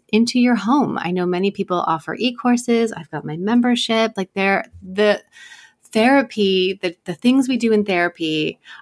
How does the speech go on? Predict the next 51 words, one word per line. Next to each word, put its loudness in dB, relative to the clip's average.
are -2
becoming 0
more 4
and 2
more 0
accessible -8
now. -4
And -4
we -2
just 0
need 0
to -10
look -10
for -6
it. -6
We -4
just -4
need 0
to -10
be 2
able -4
to -12
find -4
and -6
go 0
to -8
that 2
to -4
know 4
that 2
that 2
is -2
available 2
versus, 0
say, 0
something -4
that, 0
you -2
know, 0
may 2
just -2
be 0
like 0
a, -6
a, -6
a -4
quick -4
hit -4
that's -6
not -2
gonna -2